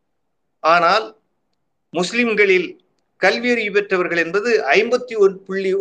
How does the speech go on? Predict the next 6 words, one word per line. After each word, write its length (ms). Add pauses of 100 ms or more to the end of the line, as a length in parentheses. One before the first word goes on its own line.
ஐம்பத்தி 460
ஒன்பது 420
புள்ளி 260
ஒரு 240
சதவீதம். 520 (1040)
இஸ்-, 220